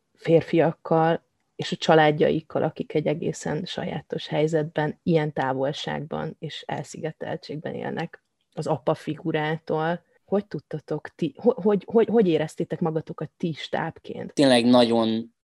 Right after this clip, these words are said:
Speaker 2: kemény élethelyzeteket ismertünk meg, amik nem abban a pillanatban kezdődtek, amikor ezek a férfiak bekerültek a börtönbe, hanem, hanem minimum huszonöt-harminc évvel korábban, de igazából már az, a, az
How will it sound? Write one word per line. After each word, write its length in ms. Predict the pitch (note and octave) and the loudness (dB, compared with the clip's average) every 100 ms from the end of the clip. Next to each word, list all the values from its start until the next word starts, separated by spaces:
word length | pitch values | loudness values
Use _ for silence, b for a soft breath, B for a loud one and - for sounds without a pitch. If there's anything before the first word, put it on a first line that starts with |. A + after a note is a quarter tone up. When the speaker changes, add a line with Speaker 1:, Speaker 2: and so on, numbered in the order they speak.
| - | -6
Speaker 2:
kemény 600 | - B2 A2+ A#2 A2+ A#2 A#2+ | 4 4 6 4 4 2 2
élethelyzeteket 880 | A2 A2 - A2 A2+ A2+ A#2 A2+ | 0 0 0 -2 -2 -4 -2 -2
ismertünk 600 | A#2 A2 A2+ A2+ - A2+ A2+ | -2 -2 0 0 -2 -6 0
meg, 280 | A2+ A#2+ | 4 6
amik 240 | B2 B2 B2 | 8 6 6
nem 440 | B2+ A#2+ A#2 A#2 | 4 6 4 -2
abban 360 | - B2 A#2+ A2+ | -2 0 2 0
a 100 | A2 | 0
pillanatban 640 | - A2 G#2+ A2 G#2 A2 | 0 2 2 0 0 -2
kezdődtek, 640 | A2 A2+ A2 A2+ G#2+ A2+ A2 | 2 2 2 -2 -2 -4 -2
amikor 360 | A2 G#2+ A2 | -2 -2 -4
ezek 300 | A2 G#2+ G#2+ | -2 -4 -4
a 100 | A#2 | -6
férfiak 560 | A2 A2+ G#2+ A2+ A2+ G#2+ | -4 -4 -4 -4 -4 -4
bekerültek 540 | G#2 G2+ G#2+ G#2 G2+ | -6 -6 -10 -8 -8
a 60 | A2 | -8
börtönbe, 560 | G#2 G2 - F#2+ - - | -6 -8 -8 -10 -8 -6
hanem, 440 | A2+ A#2 A#2 A#2+ | -2 0 0 0
hanem 240 | - A#2+ B2 | 4 6 10
minimum 680 | B2+ B2+ A#2+ A#2 A2+ A2 B2 | 10 10 8 6 4 2 -2
huszonöt-harminc 1500 | A#2+ A#2 - - - - - G#2+ A2+ G#2+ - A2 G#2+ G#2+ G#2+ | -2 -2 -2 -4 -6 -8 -4 -2 0 -2 2 6 6 4 -4
évvel 340 | G#2 G#2 G2+ G#2 | -4 -2 0 -2
korábban, 800 | - A#2+ B2+ C3 C3+ B2+ B2+ B2 | 0 4 6 4 6 8 8 6
de 160 | A2+ | 4
igazából 800 | A2 G#2+ A2 A2+ A2+ G#2+ G#2+ A2 - | 2 0 0 2 2 2 0 -2 4
már 280 | B2 A2+ | 6 6
az, 380 | A2+ G#2 A2+ A#2+ | 4 0 -2 -2
a, 360 | C3+ C#3 D3+ - | 2 2 2 4
az 320 | E3 D3+ D3 | 4 4 -2